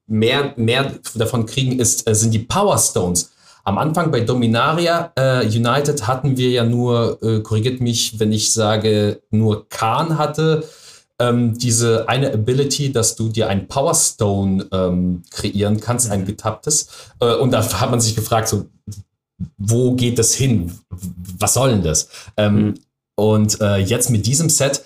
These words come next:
Speaker 1: haben wir ganz viele Power Stones und wie passend, dass, äh, ja auch, äh, Mishra und Urza diese Power Stone haben, also beziehungsweise Urza mit seinem Power Stone und Weak Stone für Mishra. Und da, da finde ich schon ganz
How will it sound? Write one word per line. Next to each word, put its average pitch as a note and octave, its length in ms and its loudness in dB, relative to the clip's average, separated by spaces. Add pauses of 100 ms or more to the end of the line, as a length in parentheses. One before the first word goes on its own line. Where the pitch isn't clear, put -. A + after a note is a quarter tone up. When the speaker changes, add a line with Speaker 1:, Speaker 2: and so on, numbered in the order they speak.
(160)
Speaker 1:
haben A2+ 200 0
wir G#2+ 100 2
ganz A2 220 0
viele F3 260 0
Power G2+ 300 0
Stones F#2 280 -2
und - 220 -2 (300)
wie B2+ 260 0
passend, D3 680 -2 (360)
dass, - 360 2
äh, G#2 420 2
ja G2 320 0
auch, F#2+ 400 0 (180)
äh, F#2 200 2
Mishra G#2 440 0
und F2+ 300 -2
Urza D#3 400 0
diese F2 600 0 (440)
Power B2+ 240 0
Stone F2+ 360 0
haben, F#2 240 0
also F2 180 -2
beziehungsweise F2+ 480 -2
Urza A2+ 320 0
mit F#2+ 160 0
seinem F2 260 -2
Power B2+ 280 0
Stone C#3 360 0
und G2 240 -4
Weak B2 200 -2
Stone G#2+ 320 0
für G2+ 260 -2
Mishra. F#2 540 -2 (360)
Und F#2 200 -4
da, F3 400 0
da E3+ 160 0
finde A3 220 -2
ich - 100 0
schon B3 180 2
ganz A3 240 0